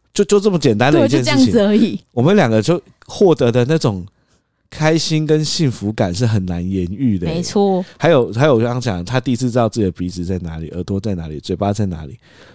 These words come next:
Speaker 1: 你，你的那种感动，你真的很难用。
Speaker 2: 超奇怪。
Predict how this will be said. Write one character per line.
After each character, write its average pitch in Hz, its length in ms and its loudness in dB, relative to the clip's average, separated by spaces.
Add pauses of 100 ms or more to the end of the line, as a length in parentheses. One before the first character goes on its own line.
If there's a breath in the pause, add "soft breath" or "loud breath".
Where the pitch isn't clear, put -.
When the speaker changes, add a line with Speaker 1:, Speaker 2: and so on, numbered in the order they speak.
(120)
Speaker 1:
你， 123 140 4
你 120 160 2
的 120 140 2
那 - 0 -
种 160 180 2
感 98 240 0
动， 123 220 0
你 90 40 -4
真 123 160 -4
的 117 60 0
很 95 140 -4
难 85 180 -6
用。 98 240 -4
Speaker 2:
超 226 640 2
奇 - 260 -6
怪。 - 260 -4